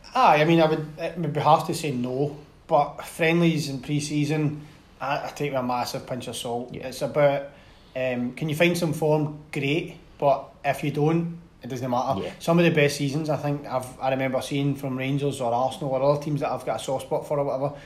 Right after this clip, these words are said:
Speaker 1: um, terrible in pre-season and then can go and dominate in the league. So it, it genuinely doesn't matter. It's about fitness. It's about getting, getting minutes together, whether you win, lose or draw. Obviously, good performances can bode well,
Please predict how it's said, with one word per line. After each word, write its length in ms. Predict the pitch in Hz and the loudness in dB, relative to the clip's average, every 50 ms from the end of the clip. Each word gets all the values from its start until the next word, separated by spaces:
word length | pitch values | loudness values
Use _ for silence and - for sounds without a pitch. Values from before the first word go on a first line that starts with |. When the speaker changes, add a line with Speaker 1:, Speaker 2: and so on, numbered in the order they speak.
| - - - - - - | -20 -20 -20 -20 -8 -4
Speaker 1:
um, 380 | 131 135 131 123 127 123 120 - - - - - - - _ _ _ _ _ - - - - - - | -2 0 0 0 -2 -4 -6 -10 -14 -20 -20 -20 -20 -20 _ _ _ _ _ -20 -20 -20 -20 -10 -2
terrible 300 | - 160 156 165 165 160 | 2 2 4 4 4 4
in 80 | 151 147 | 2 2
pre-season 640 | - 139 143 139 - 170 160 147 160 165 147 151 - - - - - - | 0 0 -2 0 0 -2 -2 0 -2 -2 -2 -4 -6 -10 -16 -18 -10 -8
and 120 | 135 135 | -4 -4
then 320 | 139 135 131 127 123 - - - - - - | -4 -4 -4 -6 -8 -10 -12 -16 -20 -20 -14
can 160 | - 135 131 | -10 -8 -8
go 80 | 120 123 | -6 -6
and 100 | 123 123 | -6 -4
dominate 380 | 123 113 113 123 123 120 123 | -4 -4 -4 -4 -6 -6 -6
in 100 | 107 120 | -6 -6
the 80 | 120 113 | -6 -6
league. 220 | 117 117 117 - | -6 -6 -8 -6
So 120 | - 151 139 | -4 -2 -2
it, 160 | 135 143 139 | -2 -2 -2
it 320 | 151 156 156 156 151 151 | -4 -2 -2 -2 -4 -2
genuinely 420 | - 165 156 160 170 170 165 156 147 | 0 0 2 4 4 4 4 2 0
doesn't 220 | 143 131 127 127 | -2 -2 -4 -2
matter. 260 | 123 123 123 131 143 | -2 -2 -2 -2 -4
It's 100 | 127 - | -4 -4
about 240 | 143 117 139 139 - | -4 -2 -2 -4 -2
fitness. 500 | - - 160 - 165 156 - - - - - - - - - - | 0 0 0 0 -2 -2 -4 -4 -8 -10 -16 -20 -20 -16 -12 -10
It's 160 | 139 139 - | -6 -4 -4
about 480 | 147 143 143 139 139 143 139 139 - | 0 2 4 4 4 2 0 -4 -4
getting, 540 | - 165 151 151 151 151 151 147 139 147 - - - - - | 0 0 0 2 0 0 0 0 0 -2 -6 -14 -20 -10 -4
getting 220 | - 175 165 170 151 | -2 0 0 2 2
minutes 280 | 147 147 147 147 - | 2 2 2 0 -4
together, 440 | - 151 127 131 135 127 139 151 151 151 - - - - - - - | -4 -4 -2 0 0 2 2 2 0 0 -6 -14 -18 -20 -20 -20 -8
whether 180 | - 139 139 131 | -6 -4 -4 -2
you 120 | 131 127 | -2 0
win, 160 | 127 143 143 139 | 2 2 2 2
lose 180 | 143 139 127 139 | 2 0 0 -2
or 80 | 123 | -4
draw. 380 | - - 123 123 127 135 135 - - - - | -6 -4 -2 0 0 0 -2 -4 -4 2 4
Obviously, 340 | 170 170 202 185 180 180 | 6 6 6 4 4 2
good 180 | 147 165 165 - | 2 0 0 0
performances 800 | - 135 - - 147 139 147 160 160 - 160 165 160 - - - | 0 -2 0 0 2 2 2 2 0 0 0 0 0 0 -2 -6
can 200 | - 147 131 117 | -6 -6 -4 -2
bode 220 | 139 139 135 - | -2 -2 -2 0
well, 340 | 131 143 147 180 208 202 - | 2 4 4 4 4 2 0